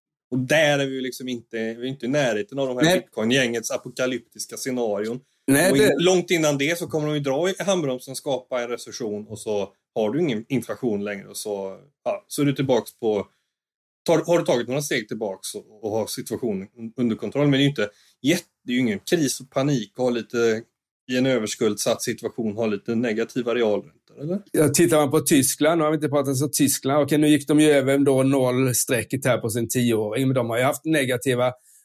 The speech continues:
Speaker 2: realräntor, vad är det, ett decennium nu, och det är klart att det är ju, ja,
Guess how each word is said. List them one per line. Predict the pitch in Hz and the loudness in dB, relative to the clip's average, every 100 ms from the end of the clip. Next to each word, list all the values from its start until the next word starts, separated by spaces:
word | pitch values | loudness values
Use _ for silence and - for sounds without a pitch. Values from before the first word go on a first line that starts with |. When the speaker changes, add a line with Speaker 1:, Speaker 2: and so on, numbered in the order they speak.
| _ | _
Speaker 2:
realräntor, | 139 151 135 120 117 110 127 | 2 4 2 -2 -6 -6 -4
vad | 123 127 | 0 0
är | |
det, | 123 | 0
ett | 123 123 | -4 -2
decennium | 139 - 131 98 110 165 185 | 0 2 0 0 0 2 4
nu, | 165 113 | 2 0
och | 117 | -4
det | |
är | 127 | -4
klart | 151 131 | -2 -2
att | 123 - - _ _ _ | -4 -8 -16 _ _ _
det | 131 127 | -2 0
är | 113 | 0
ju, | 117 | -2
ja, | 131 110 90 | 0 -2 -4